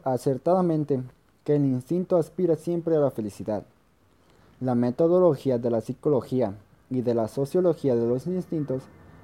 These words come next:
clasifica arbitrariamente los objetivos inmediatos de la acción y viene a ser una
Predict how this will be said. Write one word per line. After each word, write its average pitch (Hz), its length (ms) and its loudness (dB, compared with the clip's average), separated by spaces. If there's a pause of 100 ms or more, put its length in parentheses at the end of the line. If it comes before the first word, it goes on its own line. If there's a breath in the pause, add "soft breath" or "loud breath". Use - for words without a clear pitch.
(100)
clasifica 143 640 -2
arbitrariamente 143 1120 0
los 139 180 -2
objetivos 151 680 -4 (100)
inmediatos 135 800 -2
de 131 80 -4
la 131 80 -2
acción 139 400 -2 (420 loud breath)
y 143 120 -2
viene 156 320 0
a 143 40 0
ser 147 220 0
una 143 300 -2